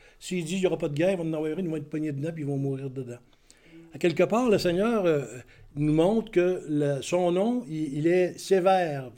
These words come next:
pour ceux qui utilisent son nom en vain. Les prophètes, c'est des personnes qui prétendent parler au nom de Dieu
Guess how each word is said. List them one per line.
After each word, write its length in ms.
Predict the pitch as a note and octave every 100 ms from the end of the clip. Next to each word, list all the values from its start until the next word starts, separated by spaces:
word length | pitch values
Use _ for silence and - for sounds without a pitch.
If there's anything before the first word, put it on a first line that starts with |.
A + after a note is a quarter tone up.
| -
pour 120 | C#3
ceux 160 | - E3
qui 120 | D#3+
utilisent 420 | C#3+ D3+ D#3+ E3
son 220 | D3+ C#3+
nom 200 | D3 D3+
en 140 | C#3 C3
vain. 120 | B2 - - - _ _ -
Les 120 | D3+
prophètes, 600 | C#3+ D#3 F#3 - B3+ -
c'est 220 | - -
des 120 | D3+ D3+
personnes 440 | F#3 F3+ A3 G#3+
qui 160 | - D3
prétendent 1000 | - G3 G#3 G#3 G#3 A3 G#3 F3+ D3 C#3+ - - - _ _
parler 580 | F#3+ F#3+ F3+ G3+ G#3+ G#3+
au 220 | F#3+ F#3 F#3
nom 360 | F#3 B3 C#4
de 120 | A3+
Dieu 440 | D#3 C3+ D3 G#2+